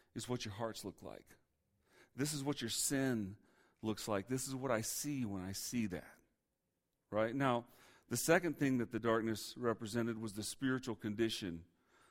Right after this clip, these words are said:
of the world, because the world was definitely spiritually dark at that time, especially in the Roman Empire. But I think what was really distressing was not only was the, was the,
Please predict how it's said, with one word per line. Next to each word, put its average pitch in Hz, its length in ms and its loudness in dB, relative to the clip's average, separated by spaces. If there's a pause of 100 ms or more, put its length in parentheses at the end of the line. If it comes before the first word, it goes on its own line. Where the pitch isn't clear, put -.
of 95 140 -6
the 101 60 -2
world, 95 400 -2 (440)
because 104 260 -6
the 110 80 0
world 123 340 2
was 101 160 -4
definitely 104 680 0 (440)
spiritually 113 760 0
dark 110 300 6
at 95 120 -8
that 82 180 -2
time, 95 220 -4
especially 110 760 2 (380)
in 110 80 -2
the 107 60 2
Roman 104 260 2
Empire. 104 460 0 (920)
But 123 100 6
I 123 80 8
think 170 240 2
what 170 100 4
was 127 140 -2
really 151 320 6
distressing 139 640 0
was 117 160 -2
not 135 180 2
only 165 220 2
was 123 200 -2
the, 110 200 4 (340)
was 120 240 2
the, 110 160 6